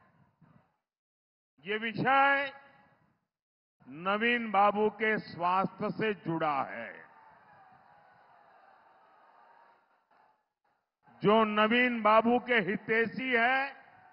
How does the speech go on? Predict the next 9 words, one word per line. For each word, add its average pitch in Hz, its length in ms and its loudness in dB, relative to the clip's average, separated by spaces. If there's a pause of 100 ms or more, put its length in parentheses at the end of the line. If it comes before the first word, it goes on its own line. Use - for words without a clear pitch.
(1300)
वो 170 180 -2 (100)
आज 220 760 4 (1120)
उनकी 214 520 -4 (160)
तबीयत 214 500 -2
को 214 120 -2
लेकर 208 440 -2 (140)
चिंता 185 480 -2
में 170 180 -6
हैं। 113 320 -14